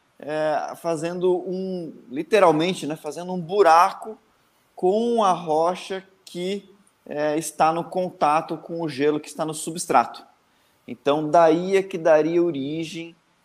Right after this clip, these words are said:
a essas estrias glaciais. Então, isso é muito comum em qualquer montanha de grande altitude que tem gelo, o gelo acaba derretendo, então aquela su-, aquele superfície rochosa,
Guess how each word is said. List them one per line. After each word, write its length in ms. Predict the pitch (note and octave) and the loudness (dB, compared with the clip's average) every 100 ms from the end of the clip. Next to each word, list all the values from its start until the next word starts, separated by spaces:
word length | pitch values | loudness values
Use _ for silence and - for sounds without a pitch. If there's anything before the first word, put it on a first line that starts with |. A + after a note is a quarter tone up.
| _ - | _ -6
a 120 | B2+ | 0
essas 440 | C3+ D3 - C#3+ | 2 0 -4 -8
estrias 1080 | D3 - - C3+ B2 C#3 D3 C#3+ C#3 - _ _ _ _ - | -8 -10 -8 -6 -2 0 0 0 -6 -10 _ _ _ _ -2
glaciais. 800 | C3 C3+ - D3 G2 E2 F2 - | 2 2 2 0 2 0 -4 -12
Então, 220 | C3 F#3 | -12 -12
isso 180 | G3+ G#3+ | -8 -8
é 40 | |
muito 240 | G3 G3 - | -8 -10 -2
comum 680 | F#3+ D3+ D#3 D#3 C3 A#2+ - | 0 2 2 2 -2 -4 -4
em 280 | B2 B2 A#2+ | 0 0 0
qualquer 420 | - D3 G#3+ G3+ | 2 4 6 6
montanha 500 | G#3+ D#3+ D3+ D3+ C#3+ | 6 4 4 4 2
de 100 | A#2+ | 2
grande 260 | B2 C3 | 2 2
altitude 420 | B2+ - C3+ C#3 - | 2 -2 -4 -4 -6
que 120 | - | -8
tem 240 | D3+ D#3 | -6 -6
gelo, 380 | A#2 C3 D#3+ G#3 _ _ _ _ | 2 4 4 2 _ _ _ _
o 80 | A#2+ | -2
gelo 240 | A#2+ A2+ | 4 6
acaba 280 | G#2 A2 G#2 | 6 4 4
derretendo, 640 | A#2 C3+ D#3+ E3 E3 G3 - _ _ _ _ - | 2 0 0 2 0 0 -10 _ _ _ _ -12
então 240 | C#3 D#3 | -2 0
aquela 260 | D#3 E3 E3 | 4 4 4
su-, 180 | - | 0
aquele 280 | C#3+ C#3+ D#3 | -6 -4 -4
superfície 1080 | D#3 F3 D#3+ C3 - D3+ C#3+ - A#2+ A#2+ - | -4 -4 -4 -4 -4 -4 -4 -6 -6 -6 -8
rochosa, 760 | B2+ C3 - C3 A#2+ A2+ G#2+ | -6 -6 -2 0 0 0 -4